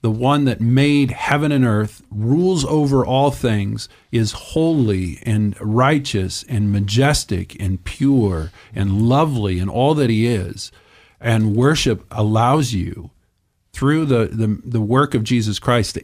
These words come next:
enter into the presence of, of the triune God. Well, I can't think of anything that's greater than that.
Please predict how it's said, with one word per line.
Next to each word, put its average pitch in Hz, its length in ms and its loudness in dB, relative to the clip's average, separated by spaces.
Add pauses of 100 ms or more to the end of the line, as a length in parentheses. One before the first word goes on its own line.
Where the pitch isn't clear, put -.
enter 135 260 0
into 127 520 0
the 92 80 -4
presence 110 500 -2
of, 95 200 -4
of 101 180 -4
the 95 80 -4
triune 101 400 -2
God. 98 400 -4 (340)
Well, 135 220 0
I 226 220 0
can't 202 360 -2
think 110 220 -2
of 101 100 -4
anything 101 760 -4 (180)
that's 117 200 -4
greater 120 460 0
than 95 280 -2
that. 110 420 -6